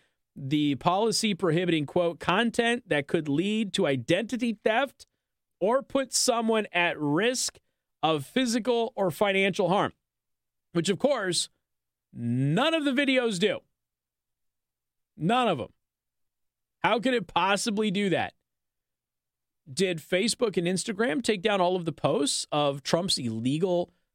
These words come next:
illegally leaked tax returns? Nope. Of course they didn't. In the video that was removed by both platforms, Project Veritas journalist Christian Hartsock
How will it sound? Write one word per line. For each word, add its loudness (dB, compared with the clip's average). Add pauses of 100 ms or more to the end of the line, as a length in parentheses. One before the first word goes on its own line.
(200)
illegally 0
leaked -2
tax -2
returns? -4 (100)
Nope. 0 (240)
Of 0
course 0
they 2
didn't. -2 (880)
In 0
the 2
video 0
that 0
was 0
removed 0
by 2
both -2
platforms, 0
Project 0
Veritas 2
journalist -2
Christian 0
Hartsock 0